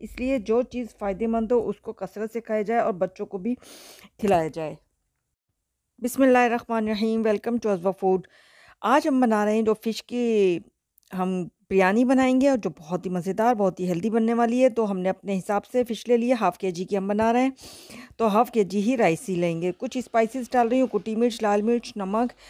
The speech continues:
अदरक लहसुन का पेस्ट और सिरका। इसको लगाकर मैं रख दूँगी ताकि अंदर तक स्पाइसेस पहुँच जाएँ इसके। इसके बाद थोड़ी सी और हम तैयारी कर लेते हैं। खुश्क ड्राई मेथी है,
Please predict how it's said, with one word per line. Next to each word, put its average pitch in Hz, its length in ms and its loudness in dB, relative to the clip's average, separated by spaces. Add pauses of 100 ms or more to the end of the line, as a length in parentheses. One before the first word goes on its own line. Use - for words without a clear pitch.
(260)
अदरक 240 300 0
लहसुन 214 280 0
का 196 120 0
पेस्ट 247 460 -2
और 240 300 2 (120)
सिरका। 175 420 -4 (540)
इसको 254 260 0
लगाकर 240 360 4
मैं 262 140 2
रख 254 120 2
दूँगी 254 260 0
ताकि 226 280 -4
अंदर 196 340 -2
तक 247 220 -2
स्पाइसेस 202 500 -4
पहुँच 185 360 -6
जाएँ 160 200 -2
इसके। 156 360 -6 (380)
इसके 269 240 -2
बाद 262 240 6 (240)
थोड़ी 233 200 2
सी 240 120 -6
और 240 260 2
हम 240 160 2
तैयारी 233 340 4
कर 240 160 0
लेते 240 300 0
हैं। 269 280 2
खुश्क - 340 -6 (160)
ड्राई 202 220 2
मेथी 202 360 -2
है, 294 160 2